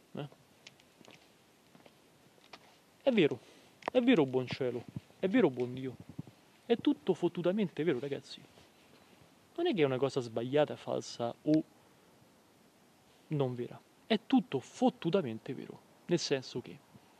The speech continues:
per la società di oggi, se tu ti fai le pugnette, ti tiri le zaganelle,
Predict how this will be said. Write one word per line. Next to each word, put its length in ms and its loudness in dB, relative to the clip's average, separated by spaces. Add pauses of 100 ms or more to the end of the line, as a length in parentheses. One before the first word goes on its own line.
(2500)
per 140 10
la 100 10
società 340 2
di 120 2
oggi, 520 0 (120)
se 220 -2
tu 160 -4
ti 120 -4
fai 180 4
le 80 0
pugnette, 760 -6
ti 140 -6
tiri 220 0
le 140 4
zaganelle, 720 2